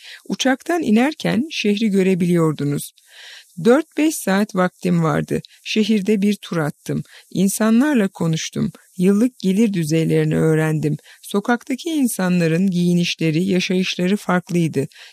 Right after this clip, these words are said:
Ticaret yapmak istediğiniz yerlerdeki insanların bu davranışları önemlidir. İnsanların yaşam tarzları sizin yapacağınız ticaretle ilgilidir. Para harcamayı sevmeliler. En önemlisi budur. İnsanlar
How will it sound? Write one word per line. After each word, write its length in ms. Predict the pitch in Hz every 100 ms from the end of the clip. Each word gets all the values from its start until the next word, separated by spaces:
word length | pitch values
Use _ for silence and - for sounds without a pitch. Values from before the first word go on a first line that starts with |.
| _
Ticaret 540 | - 233 262 320 -
yapmak 440 | 202 180 165 165 -
istediğiniz 640 | 165 - 165 185 208 233
yerlerdeki 680 | 175 165 165 165 156 160 -
insanların 720 | 165 165 - 165 165 160 208 - - -
bu 140 | 247 269
davranışları 800 | 196 170 170 165 - 165 180 220
önemlidir. 600 | 175 170 165 160 139 151 - - -
İnsanların 720 | - 214 220 254 262 285 294 349
yaşam 440 | 220 214 247 311
tarzları 580 | 262 180 165 147 147 190 - - -
sizin 360 | - 202 302
yapacağınız 720 | 302 220 214 190 196 202 262
ticaretle 680 | - 202 185 196 214 240 175
ilgilidir. 640 | 127 151 151 156 143 139 - - -
Para 260 | - 214 269
harcamayı 520 | 233 185 190 190 196
sevmeliler. 800 | 214 180 170 170 175 196 165 147 - - - _
En 160 | 226
önemlisi 600 | 240 180 165 160 156 - 202
budur. 280 | 175 147 - - - _ -
İnsanlar 680 | 185 202 185 180 180 196